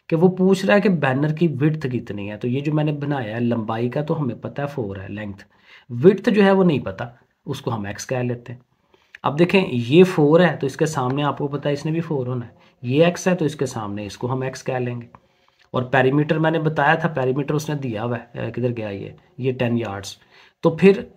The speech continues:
इन सब को प्लस करेंगे तो वो टेन के इक्वल आएगा, ठीक है ना। तो यहीं से हम हल कर लेते हैं उसको, बड़ा ईजी काम हो जाएगा। So, हमें पता है कि पेरीमीटर टेन यार्ड्स है,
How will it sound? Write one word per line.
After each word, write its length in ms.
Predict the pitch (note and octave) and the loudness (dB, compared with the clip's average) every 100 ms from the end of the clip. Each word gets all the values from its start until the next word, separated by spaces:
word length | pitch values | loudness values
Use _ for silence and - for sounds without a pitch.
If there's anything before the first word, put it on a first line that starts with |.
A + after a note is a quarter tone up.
| - - | -14 -8
इन 320 | C3+ F3 G3+ | 2 4 6
सब 440 | F#3+ - F3 G3+ | 2 2 2 2
को 120 | G#3 A3+ | 0 -2
प्लस 380 | - F#3+ G3 | 2 2 2
करेंगे 400 | G#3 G3 E3+ E3+ | 0 2 4 2
तो 120 | E3+ F3+ | 2 2
वो 100 | F#3 | 2
टेन 280 | F#3+ G#3 | 2 0
के 100 | A3+ | 0
इक्वल 280 | A3+ F3+ E3 | -2 -2 -4
आएगा, 300 | D#3 C#3+ D3 - _ _ - | -4 -6 -12 -18 _ _ -10
ठीक 180 | C3 D#3 | -4 -2
है 60 | |
ना। 160 | F#3+ F3+ - - | -2 -4 -8 -4
तो 60 | E3+ | -2
यहीं 360 | C#3+ D3 F#3 G#3+ | 2 4 4 4
से 100 | G3 | 2
हम 240 | C3 A#2+ A#2+ | 2 0 -4
हल 140 | F#2 | -8
कर 180 | G2 G2 | -8 -6
लेते 280 | C3+ D3 G3 | -6 -4 -2
हैं 60 | |
उसको, 200 | F#3 - | -2 -4
बड़ा 180 | D#3 D#3+ | 0 2
ईजी 240 | D#3+ D#3+ | 2 0
काम 240 | F3 F3+ D#3+ | 0 -2 -2
हो 140 | D#3+ | -6
जाएगा। 340 | D3 A2 A2 A#2+ _ - - - - | -6 -8 -10 -14 _ -20 -20 -20 -4
So, 140 | D#3 | -2
हमें 200 | D3+ D#3 | 0 0
पता 240 | D#3+ D#3 | 0 2
है 100 | F#3+ | 2
कि 120 | E3+ D#3 | 2 0
पेरीमीटर 540 | C#3 B2+ B2 A#2+ C3 | -2 0 0 0 -2
टेन 240 | B2 C3+ | -4 -2
यार्ड्स 380 | E3+ F3 D#3 D3+ | 2 2 2 0
है, 140 | C3+ | -6